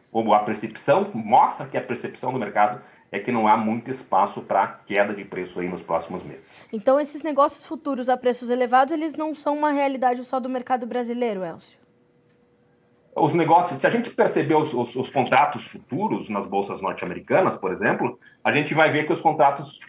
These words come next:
Speaker 1: um pouco ma-, mais longos, ah, os contratos até da safra nova, eles não tão grande di-, não tão com grande diferença em
Speaker 2: Uhum.
Speaker 1: relação aos preços atuais, estão até acima dos preços atuais. Não quer dizer que o mercado,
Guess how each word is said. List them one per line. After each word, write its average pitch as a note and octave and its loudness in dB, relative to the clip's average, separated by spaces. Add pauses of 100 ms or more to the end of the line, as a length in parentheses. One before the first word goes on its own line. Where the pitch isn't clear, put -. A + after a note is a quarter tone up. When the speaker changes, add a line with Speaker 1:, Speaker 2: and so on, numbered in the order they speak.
(120)
Speaker 1:
um B2 -8
pouco C3+ 0
ma-, B2 2
mais A#2 0
longos, A#2+ -2
ah, F#2 -8
os G2 -14
contratos A2+ 2
até - 0
da D3 4
safra A#2+ 0
nova, A#2+ 4 (280)
eles C#3+ 0
não D#3 -2
tão F#3+ 0
grande F3+ -2
di-, B2+ -10
não B2 -10
tão F3 -6
com F3 -8
grande F3 -4
diferença F#3 -6
em A2+ -2
Speaker 2:
Uhum. A3+ -2
Speaker 1:
relação A2 0 (180)
aos A2 -2
preços A2 -8
atuais, F2+ -4
estão C3+ 0
até C#3 -2
acima F3+ -2
dos A2+ -4
preços - -8
atuais. D#2+ -6
Não A2 -10
quer C#3+ -4
dizer C#3+ -4
que F#3 -2
o F3+ -2
mercado, C3+ 2